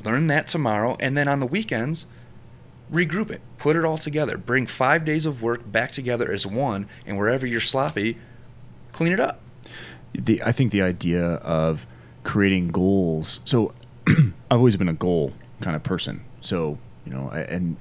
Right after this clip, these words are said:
Speaker 2: and I almost get obsessive about those things. And I do the same thing. It's like, what, what am I going to do? And, uh, you know, there's, there's certain things that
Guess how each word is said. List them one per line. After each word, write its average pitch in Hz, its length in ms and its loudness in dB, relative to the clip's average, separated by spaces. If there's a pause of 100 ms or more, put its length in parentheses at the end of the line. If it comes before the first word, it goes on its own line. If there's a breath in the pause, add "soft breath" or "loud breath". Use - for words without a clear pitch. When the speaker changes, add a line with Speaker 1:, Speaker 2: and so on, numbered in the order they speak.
(160)
Speaker 2:
and 85 320 -2
I 92 120 0
almost 101 260 -2
get 85 120 0
obsessive 85 460 -2
about 76 240 -4
those 80 180 -4
things. 85 300 -4
And 82 160 -4
I 101 80 -4
do 117 120 4
the 104 80 0
same 101 240 2
thing. 104 260 2
It's 73 100 -6
like, 85 120 -4
what, 98 180 -2 (500 loud breath)
what 104 180 4
am 101 100 2
I 95 60 2
going 92 220 0
to 85 60 0
do? 92 420 2 (540 loud breath)
And, 85 520 -2 (120)
uh, 55 160 -10 (500)
you 92 100 -2
know, 87 80 -2
there's, 104 280 -2 (100)
there's 123 180 4
certain 143 300 4
things 101 240 0
that 73 180 -2